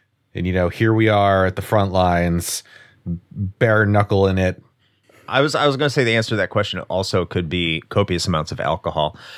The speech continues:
Speaker 2: Speaking about copious amounts of alcohol, I don't know how to transition this 'cause I don't think any, any of our other three des-, guests really fit into that.
Speaker 1: <laughs>
Speaker 2: But, uh, probably I make a lot of dick jokes when drinking copious amounts of alcohol,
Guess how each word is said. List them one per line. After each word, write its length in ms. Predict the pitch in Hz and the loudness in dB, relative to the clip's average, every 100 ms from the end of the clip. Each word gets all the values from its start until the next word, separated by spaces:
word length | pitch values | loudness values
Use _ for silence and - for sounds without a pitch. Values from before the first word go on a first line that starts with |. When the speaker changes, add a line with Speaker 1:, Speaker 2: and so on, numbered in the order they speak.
| - | -14
Speaker 2:
Speaking 460 | - - 190 196 175 | -6 0 0 0 -4
about 300 | 156 151 - | -2 -4 -2
copious 420 | 139 139 131 123 | -4 -2 -4 -2
amounts 260 | 120 110 110 | -2 -2 -4
of 80 | - | -2
alcohol, 720 | 110 - 104 101 98 92 _ _ _ 123 - | -2 -2 0 2 0 -2 _ _ _ -20 -4
I 100 | 113 | 2
don't 140 | 113 113 | 2 2
know 140 | 113 | 2
how 100 | 110 | 2
to 80 | 101 | 0
transition 480 | 104 95 98 95 95 | -2 -2 -4 -4 -4
this 160 | 90 | -4
'cause 160 | - 90 | -4 -2
I 80 | 92 | 2
don't 240 | 92 82 | 0 0
think 160 | 92 - | -4 -2
any, 400 | 95 98 92 95 | 0 0 -2 -4
any 200 | 101 98 | -2 0
of 80 | 92 | 0
our 140 | 87 90 | 0 0
other 140 | 90 | -2
three 180 | - 87 | -4 -4
des-, 140 | 87 90 - - - | -2 -4 -6 -2 0
guests 280 | 95 92 - | 2 2 0
really 200 | 95 90 | 0 -4
fit 180 | - 107 | -4 -4
into 160 | 131 | -2
that. 260 | 117 110 104 - | 0 0 0 -4
Speaker 1:
<laughs> 60 | - - - | -4 -2 0
Speaker 2:
But, 240 | 143 143 - - - | 2 2 0 -2 -2
uh, 280 | 139 147 - - | 2 0 0 -4
probably 360 | - 180 202 185 147 | 0 -2 -2 -6 -2
I 100 | 175 | 0
make 180 | 190 | 2
a 40 | 156 | 2
lot 180 | 165 147 | 2 2
of 100 | 107 | 2
dick 200 | 135 - | -2 0
jokes 340 | 131 113 - | 0 0 0
when 240 | 131 113 | 0 0
drinking 380 | 98 131 123 120 | 0 0 0 -2
copious 420 | - 117 117 110 | 2 0 2 -2
amounts 240 | 110 104 98 | 0 -2 0
of 80 | 110 | 2
alcohol, 640 | 113 120 104 113 107 | 2 2 2 2 2